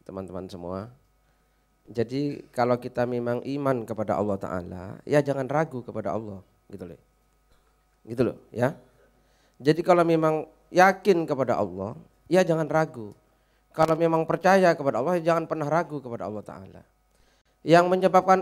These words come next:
orang terus gak setia kepada posisinya tadi itu kan karena ragu.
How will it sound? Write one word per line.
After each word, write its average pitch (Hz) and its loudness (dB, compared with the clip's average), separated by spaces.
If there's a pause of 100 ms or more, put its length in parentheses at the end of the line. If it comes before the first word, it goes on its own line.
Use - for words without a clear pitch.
orang 180 4
terus 180 -2 (400)
gak 165 4
setia 196 2
kepada 151 -2
posisinya 151 -4
tadi 160 -6
itu 214 -6
kan 208 -8
karena 156 -4
ragu. 151 -6